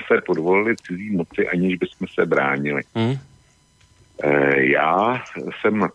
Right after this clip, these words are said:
Speaker 1: tímhle strávil spoustu času, eh, rozjímání a pro mě je tohle, eh, jaksi kořenem dnešní relace. Já, eh,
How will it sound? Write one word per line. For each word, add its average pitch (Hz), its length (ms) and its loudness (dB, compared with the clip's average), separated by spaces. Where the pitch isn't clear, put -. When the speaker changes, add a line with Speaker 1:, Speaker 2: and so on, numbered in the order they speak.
Speaker 1:
tímhle 107 460 0
strávil 85 440 2
spoustu - 380 -6
času, 73 540 0
eh, - 260 -4
rozjímání 71 760 -2
a 71 140 0
pro 76 140 2
mě 85 180 2
je 95 80 4
tohle, 82 420 2
eh, - 640 -4
jaksi 90 460 0
kořenem 78 720 2
dnešní 76 500 0
relace. 80 480 0
Já, 71 300 2
eh, 67 360 -4